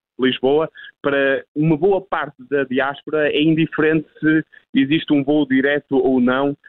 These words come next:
da, do país onde estão para, para Lisboa, porque,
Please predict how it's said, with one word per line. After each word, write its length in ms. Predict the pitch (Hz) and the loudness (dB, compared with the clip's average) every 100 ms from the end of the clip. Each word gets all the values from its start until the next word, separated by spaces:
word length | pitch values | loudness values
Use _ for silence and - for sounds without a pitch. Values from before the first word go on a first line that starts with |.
| - | -6
da, 440 | 120 135 135 123 - | -2 0 0 -2 -4
do 160 | 117 139 | -8 -6
país 360 | 139 139 147 131 | -2 0 0 0
onde 180 | 131 | 0
estão 360 | - - 131 139 | -2 -4 -2 -2
para, 680 | - 131 127 127 120 120 104 | -2 -2 0 0 0 0 -2
para 640 | - 120 120 113 110 113 - _ - | -2 -2 0 2 2 0 -2 _ -2
Lisboa, 460 | 127 - 143 147 | -2 0 0 0
porque, 260 | 147 - - | 0 -4 -6